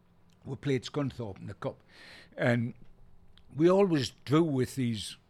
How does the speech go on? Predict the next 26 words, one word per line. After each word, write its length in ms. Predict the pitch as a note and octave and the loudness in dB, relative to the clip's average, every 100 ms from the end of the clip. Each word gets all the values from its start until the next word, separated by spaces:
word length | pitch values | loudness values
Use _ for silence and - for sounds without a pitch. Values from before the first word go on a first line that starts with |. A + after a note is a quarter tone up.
| _ | _
horrible 380 | C#3 C#3+ A#2+ A2+ | 0 0 0 -2
sides 480 | G2+ B2+ A2+ A2+ - | -6 -6 -6 -8 -8
like 160 | A2+ G2+ | -8 -8
Scunthorpe 680 | - B2+ A2+ - A2+ G#2 | -6 -4 -4 -4 -6 -4
and 120 | A2 F#2 | -6 -4
Hendon 600 | A#2 A2 A2 G#2 G#2+ G#2 | -2 -4 -4 -4 -6 -6
and 220 | G2+ G#2 | -10 -8
all 200 | A#2 G#2+ | -8 -8
these 220 | G#2 G2+ | -10 -10
people 340 | - C3+ G2+ G2+ | -10 -10 -8 -8
up 160 | F#2 | -8
here, 260 | C#3 A#2+ E2 - - - - | -8 -8 -10 -14 -20 -20 -12
and 140 | C#3 | -4
then 240 | A2+ G#2+ G#2 | -2 -2 -2
won 200 | A2 G#2 | -4 -2
away. 360 | A#2+ F3+ D#3+ - - - _ | 0 0 0 -6 -20 -20 _
So 180 | - C#3+ | -6 -4
we 160 | C3+ C3+ | -4 -6
played 340 | - F3+ F3+ | -4 -4 -2
up 180 | D3 - | -6 -6
here, 300 | A2+ G#2 G#2+ - - - | -6 -6 -8 -14 -20 -16
we 120 | A2 | -12
were 180 | G#2+ G#2 | -8 -8
held 300 | G#2+ D3+ B2+ | -6 -6 -6
one 380 | A2+ A#2 A#2 G#2+ | -6 -6 -6 -8
one, 340 | G#2+ G#2 G#2 | -12 -12 -14